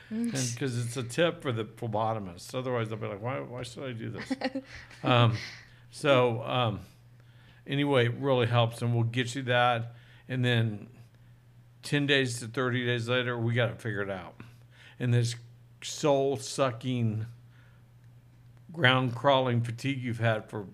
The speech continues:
Speaker 2: the last twelve years goes away. So, no, you don't have cancer. Well, hopefully your doctor's ruled out cancer. I can't do that with that little genetics test and a Spectracell, but, okay. So,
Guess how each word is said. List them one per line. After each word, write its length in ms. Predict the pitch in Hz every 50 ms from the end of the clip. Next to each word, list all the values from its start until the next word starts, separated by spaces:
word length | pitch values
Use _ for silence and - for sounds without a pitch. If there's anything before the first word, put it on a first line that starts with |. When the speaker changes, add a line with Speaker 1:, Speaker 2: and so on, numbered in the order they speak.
| - -
Speaker 2:
the 100 | - 120
last 280 | 107 110 110 107 - -
twelve 300 | - - 120 117 113 113
years 240 | 113 107 110 107 104
goes 240 | 104 110 104 92 95
away. 300 | 98 92 90 85 80 - - - - - - - - - - - - - - - - - - - - -
So, 300 | - - 117 113 110 107
no, 320 | 110 117 135 139 135 131
you 160 | 131 123 120
don't 160 | 120 117 110
have 140 | 113 113 113
cancer. 420 | - - 113 101 95 92 - - -
Well, 240 | 123 135 139 135 120
hopefully 340 | 120 143 165 165 - 165 135
your 100 | 117 113
doctor's 400 | 104 113 107 113 - - 117 104
ruled 260 | 98 107 113 110 107
out 220 | 110 107 104 104 -
cancer. 460 | - 117 110 107 - - 101 110 117 - - - - - - -
I 80 | 143 131
can't 240 | 117 - 139 120
do 140 | 113 117 113
that 180 | 107 104 - -
with 120 | 110 104 -
that 200 | - 107 - -
little 160 | 107 98 95
genetics 640 | 92 95 92 90 92 98 104 98 95 92 98 - -
test 300 | - 117 107 - - -
and 120 | 104 95 95 - - - - - - -
a 40 | -
Spectracell, 800 | 101 - - 131 131 117 117 - 101 - - - 101 98 107 110 104
but, 180 | 98 95 98 98 - - - - - - - - - - - - - -
okay. 420 | 131 117 120 147 139 117 101 - - - - - - - - -
So, 520 | - - - 160 151 139 123 104 87 85